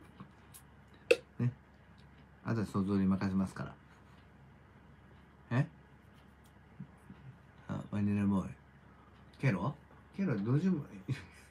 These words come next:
<coughs> ケロはもうしょうがないよ。はい、やつだから。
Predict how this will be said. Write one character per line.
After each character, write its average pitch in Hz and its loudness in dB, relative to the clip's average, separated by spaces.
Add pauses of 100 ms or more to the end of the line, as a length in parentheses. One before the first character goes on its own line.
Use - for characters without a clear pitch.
(840)
<coughs> 175 12
ケ 240 6
ロ 156 8
は 98 4
も 90 -2
う - -8
し - -6
ょ 180 4
う 202 6
が 226 4
な 208 8
い 120 6
よ。 - -6 (1120)
は 127 2
い、 160 8
や 156 4
つ 139 -2
だ 123 -2
か - -6
ら。 - -12